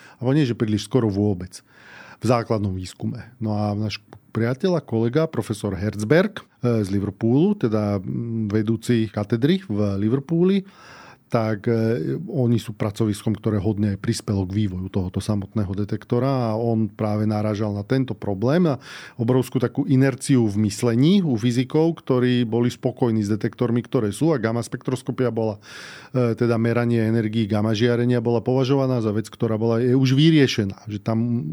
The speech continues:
už, už nie je čo nové spraviť. No a on, mm, prišiel do Bratislavy z úplne iného dôvodu. Profesor Herzberg je veľký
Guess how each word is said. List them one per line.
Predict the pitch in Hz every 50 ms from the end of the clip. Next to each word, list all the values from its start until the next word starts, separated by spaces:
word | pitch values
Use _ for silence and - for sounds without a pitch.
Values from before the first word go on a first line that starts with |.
| 156
už, | 131 104 - - -
už | 82 92 113 107 110
nie | 123 131 135 135 127
je | -
čo | - - 131 135 139 135 - - - - - - - - - -
nové | 123 127 131 131 120
spraviť. | - - - 120 117 113 120 143 139 131
No | 135 135 131
a | 127 123 123
on, | 131 135 127 135 147 151
mm, | 139 127 120 113 113 110 110 117
prišiel | 123 120 131 147 - - - 139 120 113 107 98 87 - _ _
do | - 107 104 98
Bratislavy | 110 120 120 - 139 - - 160 160 165 175 208 208 196 - - - - -
z | 147 110 101 - - -
úplne | - - - 131 127 117 117 117
iného | 117 120 107 110 107
dôvodu. | 104 107 107 107 113 117 120 147 170 160
Profesor | - 110 110 98 104 - 117 104
Herzberg | 101 110 113 104 101 113 107 107
je | 107 113 110
veľký | 107 110 107 - - 107